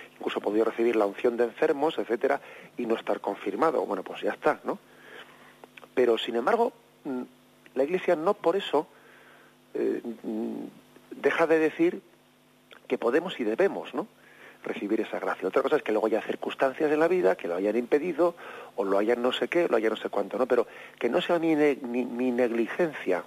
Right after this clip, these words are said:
¿eh?, que no sea mi, mi dejadez la que me,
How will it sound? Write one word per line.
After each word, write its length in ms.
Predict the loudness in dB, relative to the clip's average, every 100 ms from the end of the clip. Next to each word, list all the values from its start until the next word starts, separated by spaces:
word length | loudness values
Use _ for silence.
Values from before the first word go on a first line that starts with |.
| -8
¿eh?, 160 | -4 -4 -4 -20 -20 -20 -8
que 100 | -2
no 80 | 2
sea 140 | 2
mi, 140 | 2 0
mi 180 | 0 0
dejadez 520 | 2 0 0 0 0 -2 -16 -20 -20 -20 -20 -2
la 180 | 2 2
que 160 | 2
me, 320 | 2 2 0